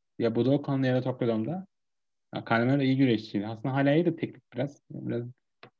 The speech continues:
o da bir kaçak güreşi öyle diyeyim. Yani böyle yani iki güreşten tabii maçtan çok bahsetmedik ama,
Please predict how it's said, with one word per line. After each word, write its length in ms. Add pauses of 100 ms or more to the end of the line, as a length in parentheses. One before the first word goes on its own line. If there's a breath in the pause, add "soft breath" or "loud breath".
(440)
o 120
da 120
bir 120 (320)
kaçak 320
güreşi 320
öyle 140
diyeyim. 220 (1080)
Yani 200
böyle 220
yani 540 (140)
iki 220
güreşten 520
tabii 240
maçtan 220
çok 220
bahsetmedik 420
ama, 420